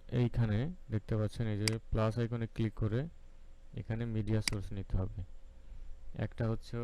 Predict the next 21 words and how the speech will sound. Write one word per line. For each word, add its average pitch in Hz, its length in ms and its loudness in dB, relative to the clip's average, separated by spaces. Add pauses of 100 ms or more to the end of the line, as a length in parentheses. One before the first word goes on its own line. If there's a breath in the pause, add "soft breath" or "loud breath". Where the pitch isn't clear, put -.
(300)
হচ্ছে 113 220 -12 (140)
লাইভ 107 160 -2 (100)
করবো 117 260 -6
আমরা, 113 140 -10 (120)
so - 80 -18 (100)
আমরা 110 180 -8 (180)
এখানে 110 200 -10 (140)
লাইভ 104 160 -2 (140)
লিখে 107 220 -6
দিলাম, 107 220 -6 (1600)
ওকে। 127 200 -6 (1600)
এবং 110 140 4 (140)
এটাতে 113 280 2 (140)
ব্রাউজ 110 260 6 (120)
করে 131 160 6 (120)
আমাদের 110 280 4 (160)
যে 113 100 4 (320)
ভিডিওটা 104 420 2 (100)
আছে - 180 -4 (720)
শর্টসের, 113 420 2 (100)
ওইটা - 260 2